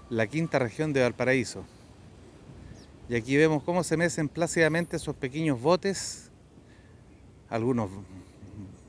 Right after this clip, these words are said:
barcos ya son más que botes, barcos pesqueros.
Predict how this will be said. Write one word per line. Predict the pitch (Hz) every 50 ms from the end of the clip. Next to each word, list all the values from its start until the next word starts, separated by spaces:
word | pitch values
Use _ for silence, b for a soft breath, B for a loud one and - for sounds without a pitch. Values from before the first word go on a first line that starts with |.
| - - - - 95 98 95
barcos | 120 160 180 151 120 - - 120
ya | 113 117 120 117
son | - - 123 113
más | 120 123 -
que | - 120
botes, | 113 120 131 131 - 131 131 131 120
barcos | 104 123 147 147 131 - - 127 117 - - - - - - b b b b b b b b b b -
pesqueros. | - 120 - - - 196 160 117 95 - - -